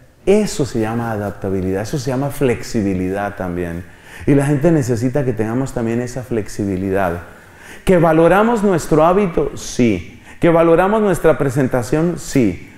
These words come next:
Pero si un día tengo que estar de barro hasta la rodilla, comer con la mano,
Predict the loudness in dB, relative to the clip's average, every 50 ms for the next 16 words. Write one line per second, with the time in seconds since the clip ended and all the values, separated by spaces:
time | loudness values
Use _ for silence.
0 | -6 _ 2 4 4 4 4 2 2 4 4 4 4 4 4 4 2 2 0 0
1 | 0 0 0 0 0 0 0 0 0 2 2 2 2 2 2 2 0 0 0 0
2 | 0 0 0 0 0 0 2 2 2 2 0 0 -2 -2 -2 0 0 0 0 0
3 | 0 0 0 2 2 2 2 2 2 0 0 -2